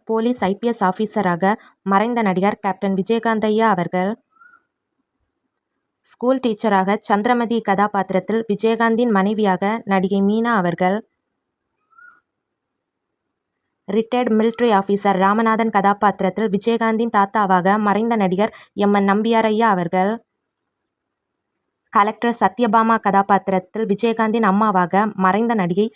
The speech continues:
ஸ்ரீவித்யா அம்மா அவர்கள். சிவபிரகாஷ் கதாபாத்திரத்தில் தீவிரவாதிகளின் தலைவனாக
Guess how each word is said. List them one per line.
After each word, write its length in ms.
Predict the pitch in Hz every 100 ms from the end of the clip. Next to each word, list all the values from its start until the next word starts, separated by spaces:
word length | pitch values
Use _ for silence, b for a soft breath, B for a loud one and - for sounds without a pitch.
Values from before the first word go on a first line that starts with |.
| b b -
ஸ்ரீவித்யா 500 | 233 247 233 233 226
அம்மா 160 | 214 214 196
அவர்கள். 360 | 170 180 185 233 _ _ _ _ _ _ _ _ _ _ _ _ _ _ _ _ _
சிவபிரகாஷ் 600 | - 226 254 240 220 208 -
கதாபாத்திரத்தில் 720 | 190 208 208 190 185 185 226 -
தீவிரவாதிகளின் 680 | 240 233 233 220 220 226 226
தலைவனாக 580 | 196 202 214 190 175 202